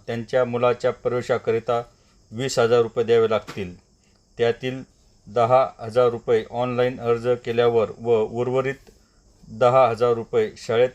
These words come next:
प्रवेश घेताना द्यावे लागतील, त्याशिवाय शाळेत प्रवेशाचे काम होणार नाही, असे सांगितल्याची तक्रारदार यांनी दिनांक अठ्ठावीस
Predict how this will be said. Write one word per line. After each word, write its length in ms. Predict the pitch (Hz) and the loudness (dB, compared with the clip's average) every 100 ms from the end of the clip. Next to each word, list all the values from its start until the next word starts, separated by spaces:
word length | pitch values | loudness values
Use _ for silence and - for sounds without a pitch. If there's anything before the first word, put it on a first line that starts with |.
| - | -4
प्रवेश 320 | 117 123 - | -2 -2 -6
घेताना 460 | 113 113 - 120 123 | -4 -4 -2 -4 -4
द्यावे 280 | 113 117 113 | 2 2 2
लागतील, 440 | 107 - - 92 87 _ _ _ _ _ _ | -2 -6 -12 -12 -14 _ _ _ _ _ _
त्याशिवाय 560 | 127 127 - 120 123 110 | 2 2 0 0 2 0
शाळेत 320 | - 113 123 123 _ | -4 0 2 0 _
प्रवेशाचे 520 | 120 123 120 113 113 | -6 -6 -2 -4 -4
काम 300 | 117 113 117 104 | -6 -4 -4 -4
होणार 240 | 113 120 | -2 -2
नाही, 380 | 117 113 107 98 - _ _ _ | -2 -4 -4 -10 -16 _ _ _
असे 360 | 113 113 131 131 - _ _ _ _ - - _ _ _ | -8 -4 -2 -4 -6 _ _ _ _ -20 -20 _ _ _
सांगितल्याची 760 | - 120 123 127 127 123 135 131 - | 0 0 -2 -2 0 0 -4 -8 -6
तक्रारदार 960 | 120 123 123 - _ _ - 120 120 110 | -2 0 0 -2 _ _ -10 0 0 0
यांनी 320 | 113 117 120 | -2 -2 -4
दिनांक 460 | 107 113 127 131 123 | -6 -2 -2 -2 -6
अठ्ठावीस 880 | 120 - - 123 - - 123 127 | -6 -8 -10 -8 -6 -2 -2 -4